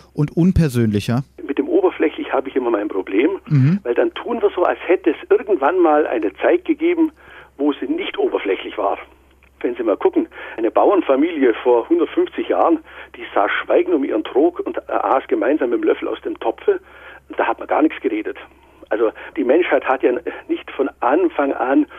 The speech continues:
Speaker 2: nur ihr Ansinnen gehabt, in jeder Situation über Kant, Hegel und Nietzsche zu reden. Aber wir nehmen uns nicht mehr die Zeit für uns und über das, was wir tun und reden, nachzudenken.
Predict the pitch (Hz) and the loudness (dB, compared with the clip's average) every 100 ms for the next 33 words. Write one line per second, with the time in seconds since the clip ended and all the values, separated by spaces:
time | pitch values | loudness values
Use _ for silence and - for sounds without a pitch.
0 | - - - 165 156 - - 120 175 156 | -18 -16 -2 2 2 2 0 0 2 2
1 | 143 127 143 - 120 - - - 165 - | 2 0 0 -4 -6 -8 -6 -2 -2 -2
2 | - 123 - 165 226 117 - - 294 339 | -2 -2 2 2 2 -2 -2 0 0 -2
3 | - - - - - 139 123 185 - - | -10 -20 -6 0 0 -2 -8 -8 -6 -8
4 | - 302 311 285 392 - - - - _ | -8 -6 -6 -4 -6 -8 -20 -20 -20 _
5 | _ - 139 143 135 165 202 190 - 175 | _ -4 0 0 2 2 2 0 -2 -2
6 | - - - - - 151 196 - - - | 0 -2 -4 -6 -2 -2 -2 -8 -14 -18
7 | - 170 156 98 - - - - _ 254 | -8 0 2 2 -6 -20 -20 -20 _ 0
8 | 262 - 180 135 135 180 - 135 - 117 | 0 0 -2 0 0 0 2 -2 -2 -4
9 | 220 226 - 117 147 - - 110 104 92 | -4 -4 -2 0 0 0 -4 -2 -2 -2
10 | - - 95 95 | -6 -6 -6 -6